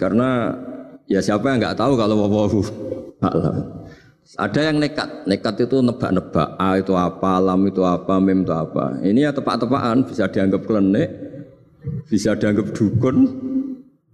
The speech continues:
Tapi dari sekian tafsir itu, saya cenderung ngikuti, ya,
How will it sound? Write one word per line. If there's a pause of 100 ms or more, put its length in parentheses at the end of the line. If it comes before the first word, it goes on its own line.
(200)
Tapi
dari
sekian
tafsir
itu,
saya
cenderung (1040)
ngikuti,
ya,